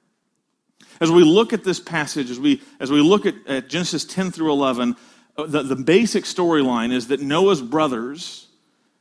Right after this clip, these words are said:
or, I'm sorry, Noah's sons have now, uh, covered the face of the earth. That's what Genesis ten, the Table of Nations, tells us, that the, the, the descendants of Noah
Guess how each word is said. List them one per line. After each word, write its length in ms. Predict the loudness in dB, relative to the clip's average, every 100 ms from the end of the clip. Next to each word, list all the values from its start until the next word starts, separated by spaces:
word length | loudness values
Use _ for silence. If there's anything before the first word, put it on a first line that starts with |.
| _
or, 220 | -2 0
I'm 200 | -2 -4
sorry, 180 | -2 0
Noah's 240 | 2 2
sons 720 | 0 0 0 0 -4 -10 -12 -14 _ _ -2
have 160 | -2
now, 360 | 0 0 0 -2
uh, 420 | -2 0 0 -4 -10 _ _
covered 400 | 0 2 2 2
the 80 | -2
face 340 | -2 -2 -2
of 80 | -4
the 140 | -2
earth. 180 | -2 -4
That's 200 | -6 -4
what 120 | -4
Genesis 460 | -2 -2 0 -2 -6
ten, 320 | -6 -4 -2
the 80 | -4
Table 360 | -2 -2 0 -4
of 100 | -2
Nations, 360 | -6 -6 -10
tells 260 | -4 -4 -2
us, 120 | -6
that 160 | -8 -8
the, 120 | -8 -10 -20 _
the, 160 | -4 -2
the 140 | -4
descendants 520 | -6 -4 -2 -2 -2
of 120 | -2
Noah 340 | 0 0 0